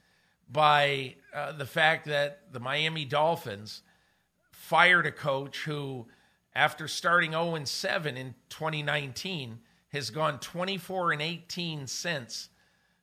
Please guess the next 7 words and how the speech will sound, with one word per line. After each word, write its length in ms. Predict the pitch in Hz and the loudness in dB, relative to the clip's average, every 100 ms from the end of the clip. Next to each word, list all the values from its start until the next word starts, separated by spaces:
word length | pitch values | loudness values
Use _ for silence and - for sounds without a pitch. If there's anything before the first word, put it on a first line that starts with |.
| - | -8
despite 520 | 131 - 170 175 139 | -6 -2 0 0 0
navigating 920 | 147 151 165 170 156 127 147 143 143 | 0 6 6 4 0 0 0 -2 -4
some 240 | 120 151 123 | -6 -8 -8
very, 380 | 127 160 175 160 | -4 -2 -2 0
very 320 | 170 165 143 | 2 2 0
difficult 680 | 117 160 165 139 156 143 131 | -4 -4 -4 0 0 0 -4
waters 720 | 127 143 147 131 117 107 | 2 4 4 2 -6 -10